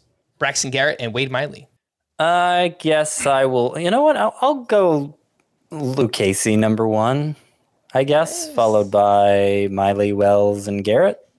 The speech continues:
Speaker 2: It's not an exciting group. It's not like you gotta rush out and grab Lucchesi, but,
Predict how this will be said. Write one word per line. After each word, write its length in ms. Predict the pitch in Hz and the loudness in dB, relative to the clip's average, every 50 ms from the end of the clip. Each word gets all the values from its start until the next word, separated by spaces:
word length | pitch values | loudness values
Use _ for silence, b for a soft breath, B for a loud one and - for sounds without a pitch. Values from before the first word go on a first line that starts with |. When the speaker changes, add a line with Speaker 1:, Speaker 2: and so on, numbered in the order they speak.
| _ _ _ _ _ _ _ _ _ _ _ _ _ _ _ - | _ _ _ _ _ _ _ _ _ _ _ _ _ _ _ -4
Speaker 2:
It's 220 | - 277 269 - 226 | -4 -2 0 0 0
not 240 | 220 214 190 165 | 2 2 2 2
an 100 | 147 131 | 2 0
exciting 500 | 123 104 - - 117 95 98 107 127 107 | 0 -2 -2 0 0 2 2 2 0 -2
group. 360 | 82 85 78 80 85 - _ _ _ _ _ _ _ _ _ _ _ _ _ _ _ _ - | -2 -4 -6 -6 -6 -8 _ _ _ _ _ _ _ _ _ _ _ _ _ _ _ _ -8
It's 240 | - 107 104 - - | -8 -8 -6 -4 -2
not 240 | 113 104 104 101 101 | 0 0 0 0 0
like 240 | 104 98 92 90 104 | 0 0 0 0 -2
you 80 | 95 | 0
gotta 260 | 95 95 92 92 92 | 0 2 2 2 0
rush 320 | 87 87 98 92 92 - - | 0 0 0 0 0 0 0
out 180 | 95 92 85 | 0 0 0
and 120 | 87 90 85 | -2 -4 -2
grab 280 | - 87 90 95 98 | 0 2 2 2 0
Lucchesi, 720 | 101 90 85 - - 175 80 80 - - - - 107 113 _ _ _ _ _ _ _ _ | 0 -4 -6 -4 -4 -6 -6 -6 -6 -6 -4 -4 -6 -6 _ _ _ _ _ _ _ _
but, 340 | - 110 101 107 - - - | 0 2 2 2 0 -4 -16